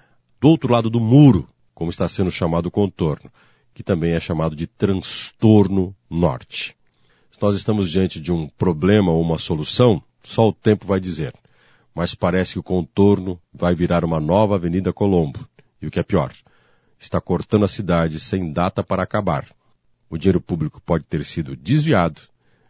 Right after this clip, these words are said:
e a população que vai conviver com a construção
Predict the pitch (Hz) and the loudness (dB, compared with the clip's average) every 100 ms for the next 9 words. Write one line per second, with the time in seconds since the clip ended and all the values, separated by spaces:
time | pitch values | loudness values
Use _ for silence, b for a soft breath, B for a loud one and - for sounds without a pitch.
0 | _ _ 85 85 87 - 92 90 - 92 | _ _ -2 -2 -2 -2 -2 -2 -2 0
1 | 82 78 _ _ _ - 82 85 80 92 | 0 -2 _ _ _ -10 -2 0 0 -2
2 | 87 80 80 - 82 76 - 82 - 107 | -2 0 -2 -4 -4 -6 -4 -6 -6 -8
3 | - 92 82 | -2 0 0